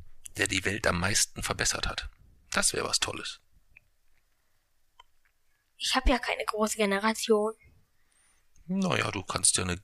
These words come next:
Speaker 1: Generation auch familienübergreifend begreifen. Also quasi all diejenigen, die in den Jahren zweitausend bis zweitausendacht geboren sind oder so.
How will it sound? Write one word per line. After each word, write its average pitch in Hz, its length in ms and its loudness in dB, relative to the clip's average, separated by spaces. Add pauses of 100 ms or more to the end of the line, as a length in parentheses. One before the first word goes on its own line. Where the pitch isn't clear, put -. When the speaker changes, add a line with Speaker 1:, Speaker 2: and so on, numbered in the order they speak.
(120)
Speaker 1:
Generation 95 640 2
auch 87 180 0
familienübergreifend 87 1160 0
begreifen. - 580 -4 (680)
Also - 240 0
quasi 90 500 0 (560)
all 104 240 2
diejenigen, 98 680 2
die 92 300 2
in 90 100 0
den 90 160 0
Jahren 87 640 0 (540)
zweitausend 90 1160 2
bis - 240 2
zweitausendacht 87 960 0
geboren - 340 -10
sind - 220 -10
oder - 160 -6
so. - 180 -2